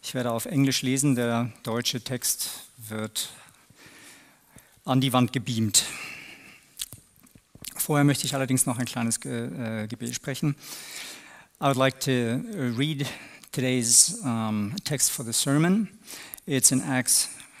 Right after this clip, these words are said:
chapter five, verses twelve to sixteen. But before we start, I would like to say a quick prayer. Lieber Vater, wir danken dir, dass du bist, der du bist. Wir danken dir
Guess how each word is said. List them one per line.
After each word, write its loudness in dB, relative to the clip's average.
chapter -4
five, 2
verses 2
twelve -4
to -10
sixteen. 0
But -10
before -6
we -6
start, -2
I -10
would -8
like -8
to -8
say -4
a -10
quick -14
prayer. -16
Lieber 0
Vater, 0
wir -2
danken 2
dir, -6
dass -4
du -8
bist, -2
der -2
du -4
bist. -2
Wir -8
danken 0
dir -2